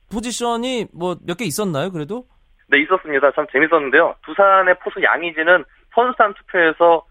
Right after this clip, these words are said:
Speaker 2: 이스턴리그 최다 득표를 획득했습니다. 하지만 팬심에서 에스케이 이재원에게 밀렸는데요. 결국 베스트 일레븐 이재원의 몫이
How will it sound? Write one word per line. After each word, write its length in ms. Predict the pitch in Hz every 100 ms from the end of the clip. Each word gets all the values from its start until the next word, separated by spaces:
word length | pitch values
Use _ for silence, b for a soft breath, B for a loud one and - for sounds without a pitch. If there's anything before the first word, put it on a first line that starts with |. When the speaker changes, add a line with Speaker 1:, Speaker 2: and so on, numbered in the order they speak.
| _
Speaker 2:
이스턴리그 480 | 151 - 196 170 160
최다 220 | - 202 -
득표를 280 | - 160 165
획득했습니다. 800 | - - 208 - 107 98 101 - b b -
하지만 280 | 185 185 -
팬심에서 760 | 240 262 - 214 165 117 160 -
에스케이 480 | 131 - - 165 135
이재원에게 560 | 117 156 190 165 143 113
밀렸는데요. 600 | 117 120 95 110 170 - b b
결국 240 | 139 165 -
베스트 320 | 147 - 196
일레븐 320 | 175 147 147
이재원의 400 | - - 185 160
몫이 160 | 110